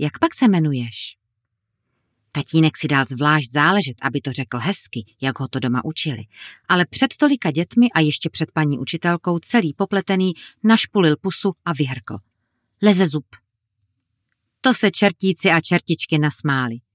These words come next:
„A který?“ dělali si z něho legraci. A dokud tatínek nevyrostl,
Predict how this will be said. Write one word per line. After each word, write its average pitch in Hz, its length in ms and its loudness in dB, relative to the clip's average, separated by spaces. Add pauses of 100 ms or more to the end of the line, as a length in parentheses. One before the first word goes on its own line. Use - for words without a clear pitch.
(220)
„A 220 80 2
který?“ 262 560 4 (160)
dělali 165 340 4
si 160 160 -2
z - 20 0
něho 151 260 2
legraci. 127 580 -4 (800)
A 214 60 0
dokud 254 320 0
tatínek 226 440 2
nevyrostl, 214 640 0